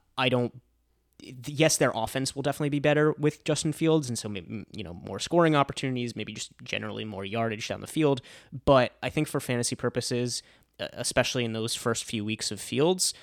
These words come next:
um, A-Rob will take a, a slight hit. That said, I'm very comfortable drafting him at his mid-third round price. Um, you know, it, it was a little disappointing when we f-, initially got this news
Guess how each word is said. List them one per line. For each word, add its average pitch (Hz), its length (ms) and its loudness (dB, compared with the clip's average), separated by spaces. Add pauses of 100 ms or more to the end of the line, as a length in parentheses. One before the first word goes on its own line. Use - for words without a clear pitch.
(300)
um, 107 320 0
A-Rob 113 340 2
will 113 200 0
take - 260 -4
a, - 100 -6 (120)
a 117 60 -4
slight 110 260 -2
hit. 147 260 2 (300)
That 131 180 4
said, 117 440 2
I'm 117 180 -2
very 113 260 0
comfortable 107 720 -4
drafting 110 520 -2
him 104 400 -6
at 107 160 -4
his 104 340 -4
mid-third 104 640 -4
round 95 400 -8 (320)
price. - 500 -2 (380)
Um, 92 460 -8 (580)
you 55 240 -10
know, 90 180 -12
it, 117 260 -6
it 113 60 -6
was 104 300 -4
a 131 60 -4
little 151 220 8
disappointing 123 840 0 (260)
when 110 460 -8
we 113 80 -8
f-, - 220 -12
initially 127 380 2
got 110 240 -2
this - 180 -4
news 113 440 0